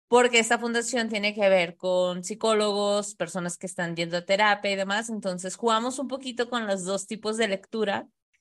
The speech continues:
pero la verdad es que está bastante padre, porque también hace poquito leímos a Isabel Allende con La Casa de los Espíritus, y, o sea,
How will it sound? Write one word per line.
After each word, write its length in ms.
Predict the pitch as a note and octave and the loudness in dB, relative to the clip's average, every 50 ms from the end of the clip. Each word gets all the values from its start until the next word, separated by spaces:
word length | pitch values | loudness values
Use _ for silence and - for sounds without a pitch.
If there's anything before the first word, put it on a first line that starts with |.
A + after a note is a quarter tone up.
| _ _ | _ _
pero 180 | - B3+ B3+ B3 | 4 6 8 8
la 160 | B3 A#3+ A#3+ | 8 8 8
verdad 300 | A#3+ A#3 A#3 A#3 A#3 A#3+ | 8 8 8 8 6 6
es 100 | B3+ B3 | 4 0
que 80 | C#4+ | -4
está 220 | C#4 C#4+ C#4 C4+ C4 | -4 2 4 6 6
bastante 460 | C4 C4+ C4+ - C4 B3+ B3 C#4 C#4+ | 4 2 0 -4 -4 -4 -2 -4 -4
padre, 500 | C#4 C#4+ B3+ B3 A#3 A3 G3+ G#3 G#3 A3 | 0 2 2 4 4 4 0 0 -2 -2
porque 300 | G#3+ - A3+ A3 G#3+ A3 | -4 -4 -4 -4 -4 -4
también 840 | G#3+ G#3+ G#3+ G#3+ G#3+ G#3+ A3 G#3+ G#3+ G#3+ G#3 G#3 G#3 G#3 G#3 - - _ _ _ | 0 2 2 2 2 0 0 2 2 2 2 2 0 -2 -8 -12 -20 _ _ _
hace 320 | - G#3+ A3 A3 A3+ A3+ | -2 -2 0 2 0 -2
poquito 400 | A3 A3+ A3+ G#3+ A3+ A3 A3 A3 | -2 -2 -6 -8 -6 0 2 4
leímos 720 | A3 G#3+ G#3 G#3 G#3+ F#3+ G3+ G3+ G3+ G#3 G#3+ G#3+ G#3+ - - | 4 4 4 4 2 0 0 2 2 2 2 0 -2 -6 0
a 160 | - G3 G3 | 2 4 4
Isabel 400 | F#3+ F#3+ - F#3+ F#3 F#3 F#3+ F#3+ | 4 2 0 2 2 4 4 4
Allende 420 | G3+ G#3+ G#3+ B3 A#3 A#3 A3+ A3+ | 2 2 2 0 0 0 -2 -4
con 160 | A3+ - G#3+ G3 | -2 -2 -2 -2
La 120 | F#3 - | -2 -2
Casa 240 | - F#3+ F#3+ - G3+ | -2 -4 0 2 2
de 80 | G3+ G3+ | 2 2
los 180 | G#3 G#3 - | 2 -2 -2
Espíritus, 760 | - - - - C4 C4+ A#3+ B3+ A#3+ A#3+ B3+ B3 C#4 D4 C4 - _ _ _ _ _ _ _ _ _ _ _ _ _ | -4 -6 -4 -4 -4 -2 -2 -4 -4 -2 -4 -4 -4 -6 -10 -16 _ _ _ _ _ _ _ _ _ _ _ _ _
y, 460 | - C4+ C#4+ D4 C#4+ C#4 - - - _ _ _ | 0 2 4 4 4 2 0 -4 -14 _ _ _
o 80 | A#3 B3+ | 0 2
sea, 180 | C#4+ C#4 C#4+ | 2 0 -2